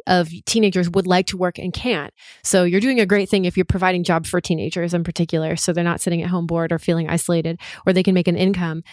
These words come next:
especially for teenagers who come from disenfranchised, disenfranchised communities where they have no other way to make an income and their parents can't make an income. So anyway, all that to say,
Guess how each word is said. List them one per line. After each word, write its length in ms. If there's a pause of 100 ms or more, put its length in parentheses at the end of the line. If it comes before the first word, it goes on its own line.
especially 360
for 140
teenagers 460
who 80
come 160
from 180
disenfranchised, 800 (240)
disenfranchised 960 (220)
communities 500
where 280
they 200
have 240
no 160
other 160
way 100
to 80
make 180
an 60
income 260
and 120
their 80
parents 320
can't 340
make 200
an 80
income. 320 (280)
So 160
anyway, 300
all 140
that 140
to 80
say, 300